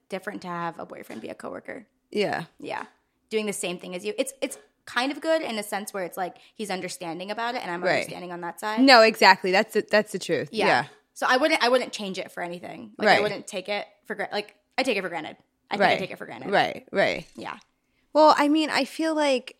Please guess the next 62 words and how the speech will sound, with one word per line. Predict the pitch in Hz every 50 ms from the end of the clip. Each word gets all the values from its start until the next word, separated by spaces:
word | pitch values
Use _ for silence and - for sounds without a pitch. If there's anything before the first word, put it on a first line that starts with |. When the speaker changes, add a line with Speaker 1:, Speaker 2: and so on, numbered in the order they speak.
| _ _
Speaker 2:
we | - 233 247
do | 214 180 208 226
that | 254 262 220
as | 185 160 170 -
humans, | - 180 160 143 143 160 160 -
though. | - 170 - 101 113 185 208 196 - _ _ _ _
Speaker 1:
Yeah, | - 190 170 156 156 190 - _ _ -
totally. | - - 185 185 180
Speaker 2:
'Cause | 180 247 240
we | 277
don't | 277 285 262 208
realize, | 180 175 170 170 165 160 160 165 180 196 - - -
you | - - 214
know | 202 190
what | 180 175
I | 170
mean? | 160 151 147 156 185 170
But | - 226
at | 247 262
the | 269 262
same | - 302 285 277
time, | 254 - 233 202 185 185
then | 180 180 190
you | 185 175
do | 165 170 160
realize, | 160 160 147 147 147 147 -
and | 185
you're | 190 - 80
like, | 71 -
"I | -
love | - - - - - - - _ _ _ _
you. | 233
Speaker 1:
Mm-hmm. | 226 233 220 202 196 202 -
Speaker 2:
I'm | 254
sorry." | - - - - - - -
Speaker 1:
Yeah, | - - 370 294 247 233
Speaker 2:
<laughs> | 294 302 202
Like, | 262 -
Speaker 1:
exactly. | - - - 202 175 190 - 165 143 160 214 233 226 _ _ _ _
Speaker 2:
"I'm | 254 262 254
sorry. | - - - - - - - -
Speaker 1:
I | 349 311
took | 254 226 262 254
it | -
for | -
Speaker 2:
<laughs> | 208
I |
Speaker 1:
granted. | - 185 180 247 240
Speaker 2:
know, | 226 214 - -
I | - - - 254
know, | 254 240 240 226
Speaker 1:
You |
Speaker 2:
I'm | - 220
Speaker 1:
don't | 214 214
know | 208 202
what | 196 196
you | 196 196
Speaker 2:
sorry." | 196 196
Speaker 1:
have | 190 190 -
till | - 196 190
it's | 185 -
gone. | - - 190 190 190 185 185 190